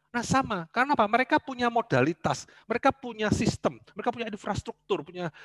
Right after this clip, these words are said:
punya, punya, punya network yang bisa membuat, "Wah, saya mau mengkapitalisasi, menggandakan kekayaan saya. Oh, tinggal dagang ini, dagang ini, invest ini, lebih gampang." Nah, kalau modalnya cuma pas-pasan buat makan tiap bulan aja kurang, lah gimana mau investasi?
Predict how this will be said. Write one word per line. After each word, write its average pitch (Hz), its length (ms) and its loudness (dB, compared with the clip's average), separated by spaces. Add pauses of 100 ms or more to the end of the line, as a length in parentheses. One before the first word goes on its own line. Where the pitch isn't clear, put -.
(140)
punya, 190 240 -2
punya, 180 720 -6
punya 175 280 -8 (520)
network 180 500 0 (300)
yang 160 160 2
bisa 147 240 -2
membuat, 160 320 4 (240)
"Wah, 151 180 2
saya 143 220 -2
mau 180 160 0
mengkapitalisasi, 139 1000 0
menggandakan 120 600 2
kekayaan 135 400 -2
saya. 160 320 0 (180)
Oh, 120 140 -8
tinggal 120 240 0
dagang 107 240 0
ini, 143 80 -10
dagang 120 260 -2
ini, 139 160 -4
invest 143 240 -12
ini, 156 140 -10 (160)
lebih 170 160 2
gampang." 180 260 2 (540)
Nah, 165 80 2
kalau 220 160 4
modalnya 240 540 2
cuma 240 180 -2
pas-pasan 233 380 2
buat 151 100 -4
makan 196 320 -2
tiap 214 160 2
bulan 147 240 2
aja 202 160 -2
kurang, 208 320 -4 (300)
lah 175 100 6
gimana 123 300 -2
mau 120 160 -6
investasi? 170 640 0